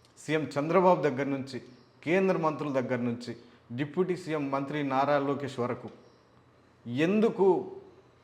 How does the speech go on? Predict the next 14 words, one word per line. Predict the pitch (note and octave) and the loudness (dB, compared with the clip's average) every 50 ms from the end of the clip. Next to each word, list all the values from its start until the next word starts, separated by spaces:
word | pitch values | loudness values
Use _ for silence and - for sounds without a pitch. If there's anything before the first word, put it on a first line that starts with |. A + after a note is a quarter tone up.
| _ _ _ - | _ _ _ -2
ఇన్-, | D#3 F3 F#3+ G3 - - D3 | 0 0 0 0 0 0 0
అన్నిసార్లు | D#3+ F3+ F#3+ G#3+ A3+ F#3+ - - F3+ F3 F3+ F3+ F3 E3+ C#3+ B2 - - - - - - - _ _ A2+ A#2 A#2 | 2 2 4 2 2 2 0 2 6 6 6 6 6 4 2 0 -2 -6 -12 -16 -20 -20 -20 _ _ -10 -2 0
ఢిల్లీ | D#3 F3 F#3 G3+ A3 G#3+ G#3 - | 2 2 4 4 2 0 0 0
పర్యటనలకు | D#3+ D#3 D#3+ E3 D#3+ D#3+ D#3+ D3+ C#3 C3+ C#3+ | 0 0 0 0 0 -2 -2 -2 -2 0 -2
వెళ్తున్నా | C#3+ C#3 D3 D3 C#3+ C3+ B2 A#2 | -2 -2 -2 -2 -2 0 0 0
కానీ | A2+ A2+ A2+ G#2+ F#2 - - - - - - - - - - _ - | -2 -2 -4 -6 -8 -12 -16 -20 -20 -20 -20 -20 -20 -20 -20 _ -8
విశాఖ | B2+ D3+ C#3+ - G3+ G#3+ G#3+ G3+ G#3 G3+ G3 F3 - | -6 -6 -4 0 2 4 4 4 4 2 2 2 0
స్టీల్ | - - - F#3 G3 G3 F#3+ F3+ G3 - | -4 -4 0 2 2 2 2 0 -2 0
ప్లాంట్ | D#3 E3 D#3+ D#3+ C#3 A2 - - | 2 2 2 2 0 -4 -4 0
ప్రైవేటీకరణ | C#3+ D#3 D#3+ F3+ F#3+ F#3+ F#3 F#3+ F#3 E3+ - - G#3 C#3+ C#3+ C3+ | 0 2 4 4 4 4 2 2 0 0 0 0 0 0 0 -2
అంశాన్ని | C#3+ E3 D3 - F3+ E3 D3+ C#3+ C#3 C3+ B2 A2+ A#2 B2 C#3 | -2 -4 -2 0 2 2 2 2 0 -2 -2 -4 -4 -4 -4
ఒక | C3+ - - - - | -4 -6 -8 -4 -2
కొలిక్కి | D#3+ E3 F3+ F#3 F#3 - G#3 F3 C3 - - | 2 2 4 2 2 0 -4 -6 -8 -8 -6
తీసుకురావడం | D3+ D#3 - - - D#3 D3 C#3+ C3+ C3 B2+ B2+ | -6 -6 -6 -6 -2 0 2 4 4 2 2 0